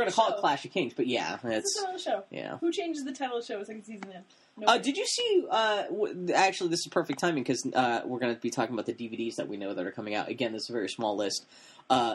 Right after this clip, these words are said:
Speaker 1: did you see the Best Buy exclusive? If you, uh, pre-order Game of Thrones from Best Buy, the cover that you get?
Speaker 2: Mm-mm.
Speaker 1: It's great because the normal D V D cover for Game of Thrones is just Sean Bean sitting on the throne.
Speaker 2: Right.
Speaker 1: Whatever.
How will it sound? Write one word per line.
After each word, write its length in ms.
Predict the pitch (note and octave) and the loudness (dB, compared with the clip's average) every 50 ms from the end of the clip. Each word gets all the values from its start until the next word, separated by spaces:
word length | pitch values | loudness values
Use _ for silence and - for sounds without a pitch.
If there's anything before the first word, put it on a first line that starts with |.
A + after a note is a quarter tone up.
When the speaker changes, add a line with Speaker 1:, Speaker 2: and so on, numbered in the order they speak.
| - D3 | -2 -2
Speaker 1:
did 140 | D3+ E3 E3 | -2 -2 0
you 80 | G#3+ | -2
see 340 | G#3+ - - A3 G#3+ G3+ G3 | -4 -4 -4 -4 -4 -4 -2
the 140 | F3 D3+ C3+ | -2 -2 0
Best 280 | C3+ F#3 F3+ F3 - - | 2 0 0 0 0 -2
Buy 140 | D#3+ E3 D#3+ | 0 0 0
exclusive? 1000 | D3+ - - C3+ - - - - C3+ C#3 D3+ E3 - - E3+ E3 E3 E3 E3+ F3 - _ _ _ _ _ _ _ _ | -2 -2 -4 -6 -6 -8 -6 0 0 0 0 0 0 -2 -2 -2 -2 -4 -8 -10 -14 _ _ _ _ _ _ _ _
If 220 | - C#3 C#3 - D3 | -2 -2 -2 0 0
you, 220 | D3+ D#3+ D#3 D3 | 0 2 2 2
uh, 140 | G#2+ C3 B2+ - | 2 0 0 0
pre-order 440 | - - D#3+ D3+ D3 D3 C#3 C#3 | -2 -2 -2 0 0 0 0 0
Game 220 | C3 C3 C3 C3+ C#3+ | 0 0 0 0 0
of 100 | C3+ C3+ | -2 -4
Thrones 360 | - B2+ A#2+ B2+ C#3 D#3 D3+ | -4 -2 -2 0 0 -2 -4
from 160 | - - A2+ A2+ | -4 -6 -6 -6
Best 400 | A#2 - B2 B2+ C3 - - - | -6 -4 -4 -4 -6 -6 -2 0
Buy, 440 | D3+ E3 F3+ F#3 G3+ G#3+ G#3 G3+ F#3 | 2 2 2 0 -2 -4 -6 -4 -4
the 100 | B2+ A#2 | -4 -4
cover 320 | - - B2+ C3 - F#3+ | -2 -2 -4 -2 -4 -4
that 160 | G3 G#3 G#3 | -4 -4 -4
you 100 | G#3+ A3 | -4 -6
get? 240 | A3+ A3 A3 A3+ - - | -6 -6 -6 -6 -8 -12
Speaker 2:
Mm-mm. 80 | A#3 A3 - G3+ G#3 - _ _ _ - | -16 -18 -18 -20 -20 -20 _ _ _ 2
Speaker 1:
It's 200 | F3 F3+ F#3 - | 2 2 2 0
great 300 | - G#3 G3 E3+ - C#3+ | 0 0 0 0 0 0
because 380 | E3 D#3+ - E3+ D3+ C#3+ C3+ - - | 0 0 2 2 2 2 0 -2 -4
the 180 | D3 C#3 C3 C3+ | -4 0 2 2
normal 320 | C#3 C#3+ C#3+ C#3+ C#3 C3 | 2 2 2 2 0 0
D 120 | A#2+ B2 A#2 | 0 -2 -2
V 80 | A#2 | -2
D 80 | A#2 A2+ | -4 -4
cover 240 | - B2+ G#2+ G#2+ G2+ | -4 -6 -8 -8 -12
for 100 | A2+ A#2 - | -14 -10 -6
Game 160 | - A#2 A2 | -6 -6 -6
of 80 | G#2 G#2 | -6 -6
Thrones 260 | - A#2 G#2 G#2 G#2 | -6 -6 -6 -6 -8
is 140 | G#2+ G#2+ - | -10 -10 -8
just 160 | - A#2 A2+ | -6 -6 -4
Sean 220 | - B2 G#2+ G#2+ G#2 | -2 -2 -2 -2 -2
Bean 180 | G2+ G#2+ A2 | -4 -4 -4
sitting 260 | - - A#2 G#2+ G2+ | -4 -6 -6 -6 -6
on 120 | G#2+ G#2 F#2+ | -6 -8 -8
the 40 | - | -10
throne. 420 | - - A2+ A2 A2 A2 G2+ G#2+ A2 | -10 -8 -6 -6 -6 -6 -8 -8 -6
Speaker 2:
Right. 180 | C4 - - - _ _ _ _ _ _ _ _ - | -6 -6 -8 -8 _ _ _ _ _ _ _ _ -6
Speaker 1:
Whatever. 460 | C3+ B2 A2+ - A#2+ A#2 A#2 A#2+ | -2 -2 -2 -2 -2 -4 -6 -8